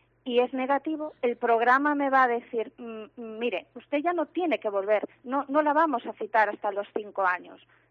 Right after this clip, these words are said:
y, y tengo que estar completamente segura". Y tú me dirás, "Bueno, y si,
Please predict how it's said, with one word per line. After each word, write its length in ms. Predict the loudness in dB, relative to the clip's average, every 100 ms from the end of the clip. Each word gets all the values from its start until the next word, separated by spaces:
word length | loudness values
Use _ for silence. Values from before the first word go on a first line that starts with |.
| _
y, 240 | -8 -4 -4
y 100 | -6 -16 -2
tengo 240 | 2 2
que 80 | -2
estar 320 | 0 0 2
completamente 920 | 0 0 0 -2 0 -4 -6 -12 -14
segura". 360 | -12 -10 -12 -16 -20 _ _ _ _ -20 _ _
Y 80 | -6
tú 100 | 0
me 160 | 2
dirás, 240 | 2 0 0
"Bueno, 220 | -2 -2
y 80 | -6
si, 140 | -10